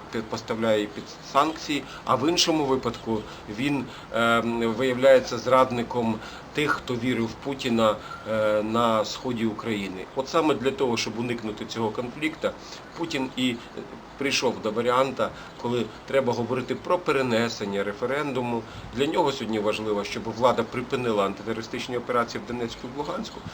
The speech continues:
щоб там все залишилось так, як воно є, тобто фактично під контролем сепаратистів багато місць було, а він свої би ресурси зміг розподілити по інших областях: Донецьк, е, Харків,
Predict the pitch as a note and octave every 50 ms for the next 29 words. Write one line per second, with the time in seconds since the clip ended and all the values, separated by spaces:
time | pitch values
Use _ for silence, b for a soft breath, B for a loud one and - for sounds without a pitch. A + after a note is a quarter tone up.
0 | B B B - B3 - - E3+ D3 C#3+ B2 A2+ - - D3+ B2+ A#2 B2 A2+ A2
1 | A2+ - C#3 B2+ A2+ A2 - - B2 A2+ A#2+ A#2 A2+ - A#2 A#2 A#2 A#2 A2+ A2+
2 | G#2+ G2 - - C3 - - - D#3 B2 - A2+ - - C3 B2 - A#2+ G#2+ F2+
3 | - A2 - - A#2 A#2 A#2 - A#2 A#2 A2 G2+ G2+ - - A2+ - A#2+ A#2 B2
4 | B2+ F3 E3 E3 - D3+ C#3+ C#3 C#3 C3+ C#3 C3+ - C#3+ C3+ C3+ C3 B2 - C#3
5 | C3+ C3 C3 B2 - B B B B B B - C3 C3+ B2+ D#3+ E3 D#3 - -
6 | - B2 A#2+ A#2+ A2+ A#2+ C3 C3 C3 - D#3 D#3+ D#3+ C#3 - - A2+ G#2+ A#2 A#2+
7 | B2+ B2 B2 - B B B B B B B - A2+ A#2+ A2+ - - B2+ A2+ A#2+
8 | B2+ C3 C#3+ C#3+ C3+ A#2+ A2+ - C3+ C3 B2 A2+ G2+ - - G#2+ - - G2 F2
9 | G2+ G#2 - - - - G#3 - - - - B B B B B B - A#2 A#2+
10 | C3 C#3+ D3+ D3+ D3+ - - - - A#2+ A#2 A#2 A2+ A2+ A2 A2 A2 A2 G#2+ G#2+
11 | - - C3 C#3 C#3+ C#3 - - B2+ A2+